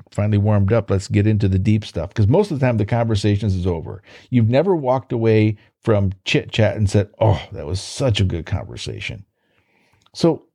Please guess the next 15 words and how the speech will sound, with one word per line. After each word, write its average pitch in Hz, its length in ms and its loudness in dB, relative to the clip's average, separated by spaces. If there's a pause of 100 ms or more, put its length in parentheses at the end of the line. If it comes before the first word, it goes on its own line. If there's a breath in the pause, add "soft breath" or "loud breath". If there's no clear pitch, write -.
(240)
when 156 180 2
someone 226 400 -4
asks - 580 -4
you 82 320 -2
next 92 320 0
time, 90 240 0
"How 95 220 0
are 131 160 2
you?" 87 300 0 (440 soft breath)
well, 262 140 -10 (220)
tell 277 260 -2
'em 226 120 2
how 190 200 -2
you 139 300 2
are. 107 420 -2